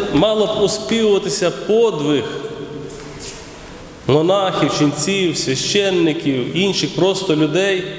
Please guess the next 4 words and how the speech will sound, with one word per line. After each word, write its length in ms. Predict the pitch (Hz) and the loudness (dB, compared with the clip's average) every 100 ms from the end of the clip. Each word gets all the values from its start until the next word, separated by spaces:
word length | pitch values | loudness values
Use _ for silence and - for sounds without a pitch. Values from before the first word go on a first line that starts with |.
| - - - - - - - - - - - | -10 -12 -12 -12 -12 -12 -12 -12 -12 -12 -4
вставлялися 600 | - 196 190 240 240 - | 0 2 2 2 2 0
цілі 320 | 196 214 247 | 0 0 0
такі 260 | 233 220 220 - - - - - - - - | 0 -2 -2 -6 -10 -10 -10 -10 -10 -8 2
політичні 720 | 226 226 226 254 226 226 | 2 4 2 2 2 0